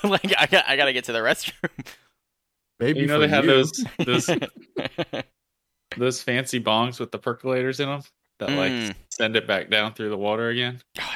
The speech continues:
Speaker 1: dude, some of those things are just, like, crazy intense.
Speaker 3: Yeah, it's like artwork.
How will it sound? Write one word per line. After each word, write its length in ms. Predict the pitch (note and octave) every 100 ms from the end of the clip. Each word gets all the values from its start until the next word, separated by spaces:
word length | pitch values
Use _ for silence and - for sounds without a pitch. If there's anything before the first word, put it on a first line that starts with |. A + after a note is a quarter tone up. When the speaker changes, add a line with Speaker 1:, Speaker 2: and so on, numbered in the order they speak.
| -
Speaker 1:
dude, 160 | A2+ -
some 180 | G#3
of 60 | C4+
those 200 | C#3 A2
things 260 | A2 G#2 G2
are 80 |
just, 240 | F2 E2 -
like, 180 | B1+ -
crazy 500 | - G2+ F2+ D#2+ D#2
intense. 520 | C2+ - B1 - - _ _ _ _ _ -
Speaker 3:
Yeah, 100 | -
it's 140 | - -
like 200 | - -
artwork. 440 | A#2+ - - -